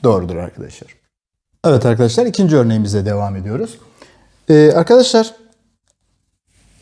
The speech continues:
M kütleli, iki M kütleli bir cisim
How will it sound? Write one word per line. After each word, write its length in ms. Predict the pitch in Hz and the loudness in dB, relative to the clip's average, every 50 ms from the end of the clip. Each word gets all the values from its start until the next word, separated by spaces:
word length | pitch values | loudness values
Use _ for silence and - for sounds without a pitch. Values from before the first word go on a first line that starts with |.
| _ _ _ _ _ _ _ _ _ - | _ _ _ _ _ _ _ _ _ 2
M 180 | 226 226 214 | 4 4 6
kütleli, 460 | - 185 175 - - 139 135 135 - - | 6 4 0 2 2 2 2 2 2 0
iki 180 | 139 - - 196 | -2 -2 0 0
M 140 | 190 190 | 0 0
kütleli 400 | 185 - 139 - - 123 117 107 | -2 -6 -8 -4 -2 -2 -2 -2
bir 160 | 104 107 104 98 | -2 -4 -6 -8
cisim 420 | 104 95 - - 135 190 190 190 | -8 -8 -4 -4 -4 -4 -4 -8